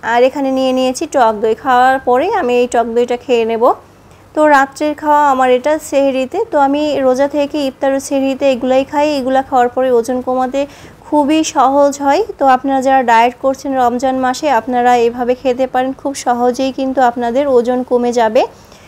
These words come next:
চিনি জাতীয় এবং ভাজা পোড়া কিন্তু বাদ দিতে হবে। আমি খুব কমই খেয়েছি এই রোজার মাসে ভাজা পোড়া বা চিনি জাতীয় খাবার। এই যে দেখুন, এক মুঠ মতো এখানে ভাত হবে। আপনারা চাইলে আরও কম খেতে পারেন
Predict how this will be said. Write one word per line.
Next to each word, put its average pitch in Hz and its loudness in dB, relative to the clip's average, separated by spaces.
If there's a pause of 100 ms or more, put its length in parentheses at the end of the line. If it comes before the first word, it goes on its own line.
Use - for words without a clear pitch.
(220)
চিনি 311 0
জাতীয় 302 2
এবং 294 -2
ভাজা 269 0
পোড়া 269 2
কিন্তু 262 -4
বাদ 233 2
দিতে 247 0
হবে। 247 2 (460)
আমি 269 0 (100)
খুব 320 -2 (140)
কমই 285 4
খেয়েছি 277 -2
এই 277 2
রোজার 247 0
মাসে 240 0
ভাজা 240 -2
পোড়া 240 2
বা 233 4
চিনি 226 -4
জাতীয় 233 -2
খাবার। 247 0 (920)
এই 269 0
যে 285 0
দেখুন, 269 0 (160)
এক 277 0 (100)
মুঠ 285 -2
মতো 254 -2
এখানে 285 0
ভাত 240 -2
হবে। 262 0
আপনারা 269 0
চাইলে 285 0
আরও 262 4
কম 294 0
খেতে 294 -4
পারেন 294 0